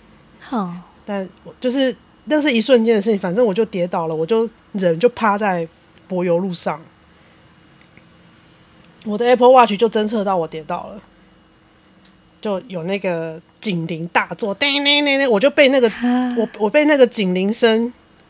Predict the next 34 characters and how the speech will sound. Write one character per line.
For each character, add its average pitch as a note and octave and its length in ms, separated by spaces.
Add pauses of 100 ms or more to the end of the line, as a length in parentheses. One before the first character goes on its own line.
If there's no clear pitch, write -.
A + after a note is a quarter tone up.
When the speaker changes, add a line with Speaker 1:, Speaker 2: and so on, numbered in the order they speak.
(500)
Speaker 2:
叫 A#3+ 300
回 F#3 280
来， E3+ 200
把 E3+ 180
意 A#3 160
识 G3+ 360 (200)
叫 F3+ 220
回 E3 220
来 F3 240
的。 F#3+ 80 (1400)
我 A3 160
意 E4 100
识 E4 160
回 B3+ 300
来 A3+ 400 (640)
没 A#3 120
有 C4 120
两 G3 260
秒 F#3+ 280
吧， - 320 (260)
他 B3+ 160
已 - 20
经 B3 220
快 A#3+ 180
要 A#3 140
把 F3+ 220
那 G3 140
个 F3 240
电 G3+ 200
话 F#3+ 180
拨 E3+ 220
出 E3+ 160
去 - 260
了。 - 120